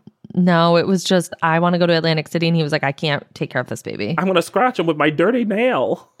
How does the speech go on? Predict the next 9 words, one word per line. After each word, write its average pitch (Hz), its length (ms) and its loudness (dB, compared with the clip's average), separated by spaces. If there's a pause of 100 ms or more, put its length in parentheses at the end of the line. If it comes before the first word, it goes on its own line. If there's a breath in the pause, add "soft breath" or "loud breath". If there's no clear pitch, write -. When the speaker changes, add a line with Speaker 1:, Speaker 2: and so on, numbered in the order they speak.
Speaker 1:
That 208 220 2
was 320 140 4
so - 260 -6
Speaker 2:
Clean 151 280 4
your 170 140 2
Speaker 1:
fucking 135 400 0
Speaker 2:
fucking - 20 -
hands. 110 340 0
Speaker 1:
disgusting. 170 360 2